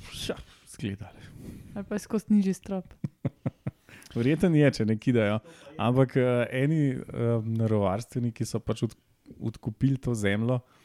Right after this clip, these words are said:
Speaker 1: eh, in še neke okoliške, tako da pač varujejo ta cel habitat, em, a, tako da verjetno tudi vzdržujejo to jamo, no, glede na to, da širšo okolico tudi vzdržujejo, ke so jo kupili lih za, s tem namenom.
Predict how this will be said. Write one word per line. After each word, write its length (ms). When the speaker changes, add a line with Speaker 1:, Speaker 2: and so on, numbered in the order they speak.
Speaker 1:
eh, 40
in 120
še 160
neke 220
okoliške, 640
tako 200
da 100
pač 240
varujejo 540
ta 180
cel 240
habitat, 640
em, 520
a, 180
tako 200
da 100
verjetno 360
tudi 260
vzdržujejo 600
to 140
jamo, 340
no, 220
glede 340
na 140
to, 160
da 180
širšo 480
okolico 520
tudi 200
vzdržujejo, 600
ke 140
so 140
jo 80
kupili 460
lih 200
za, 140
s 120
tem 200
namenom. 480